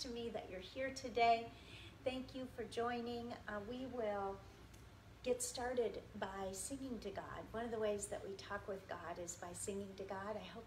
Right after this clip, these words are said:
you'll sing at home with me. And the first song we're gonna sing is about light, and I bet you know this. We sang it last week too. It's This Little Light of Mine, and you can use your, your hands,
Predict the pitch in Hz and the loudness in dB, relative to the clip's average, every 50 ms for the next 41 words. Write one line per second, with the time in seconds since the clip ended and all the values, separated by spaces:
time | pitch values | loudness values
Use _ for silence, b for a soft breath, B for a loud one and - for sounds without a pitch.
0 | - 233 220 208 - - - 220 202 196 - - - - 214 220 226 220 220 208 | -4 -4 -2 -2 -2 -4 -4 -2 -4 -4 -6 -6 -6 -4 -4 -4 -4 -4 -4 -6
1 | 190 - - - 196 196 196 220 247 269 285 B B B B B B B B B | -6 -6 -6 -6 -4 -2 -2 -2 -4 -6 -8 B B B B B B B B B
2 | B B B B B B - - 220 214 208 202 202 220 208 202 - 254 254 254 | B B B B B B -8 -6 -4 -2 -2 0 2 2 0 2 0 -2 -2 0
3 | - - 277 269 254 247 240 - 240 226 220 214 - - - 233 220 220 220 226 | 0 0 0 0 2 2 2 2 2 2 2 0 -2 -2 -2 -2 -2 -2 -2 -4
4 | - - 208 226 220 214 208 214 208 208 190 190 - - 233 269 277 277 208 180 | -2 0 4 4 4 4 4 2 0 0 0 0 -2 -2 0 0 2 2 0 -2
5 | - - - - 202 196 196 196 190 208 202 - - 220 220 220 214 214 214 214 | -2 -4 -4 -2 -2 0 0 0 0 0 0 0 0 0 0 0 0 0 0 0
6 | 214 208 214 220 240 240 - - - 214 214 - 233 214 202 202 - - - 190 | 2 2 2 2 2 2 0 0 0 0 2 2 2 2 2 0 -2 -2 -2 -2
7 | 196 208 - - - 196 196 - - - - 220 214 226 220 196 - - - 214 | -2 -2 -2 -2 -2 -4 -4 -4 -6 -4 -2 0 0 0 0 -2 -4 -2 0 0
8 | 208 - - - 214 202 196 190 185 180 180 190 190 202 196 196 180 175 180 180 | 0 0 0 -2 0 0 0 0 0 0 2 2 2 0 0 -2 -2 -2 -2 0
9 | 208 247 262 233 196 190 208 226 240 - 240 214 208 208 202 196 190 196 196 - | 0 -2 -2 -4 -4 -2 -2 -2 -2 -2 -4 -4 -2 0 0 0 2 0 -2 -4
10 | B B B B B B B B B - 233 233 220 208 208 202 196 196 202 - | B B B B B B B B B 2 4 6 6 8 6 6 4 2 -2 -6
11 | - 233 226 220 208 202 196 196 226 214 208 214 233 269 277 302 320 - - | -6 0 2 4 4 4 2 0 -2 0 2 2 2 2 2 2 0 -2 -4